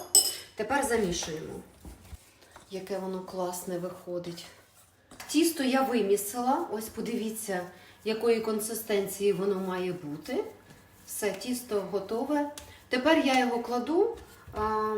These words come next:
в плівочку десь на півгодинки до холодильнику. Тісто в плівочці,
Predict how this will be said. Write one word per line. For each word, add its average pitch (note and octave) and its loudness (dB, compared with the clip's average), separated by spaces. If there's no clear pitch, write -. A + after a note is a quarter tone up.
в - -20
плівочку C#4 0
десь D4+ 2
на C#4 0
півгодинки C4+ 2
до A3+ -4
холодильнику. F#3+ 2
Тісто C4 -2
в A#3 -4
плівочці, D#4 4